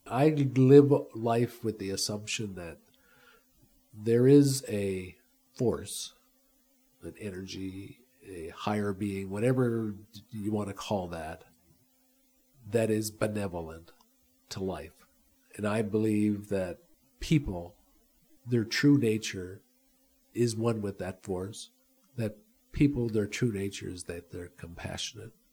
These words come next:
They care about people. They're generous. They're patient. They're kind. And people on Pender, I see it in them.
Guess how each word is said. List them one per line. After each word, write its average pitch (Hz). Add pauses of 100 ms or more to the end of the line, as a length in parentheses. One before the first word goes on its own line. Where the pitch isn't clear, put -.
(1200)
They 107
care 107
about 78
people. - (1500)
They're 87
generous. - (1300)
They're - (100)
patient. - (1120)
They're 107
kind. 87 (1800)
And 104 (720)
people 170
on 113
Pender, 120 (520)
I 123
see 160
it 170
in 107
them. 82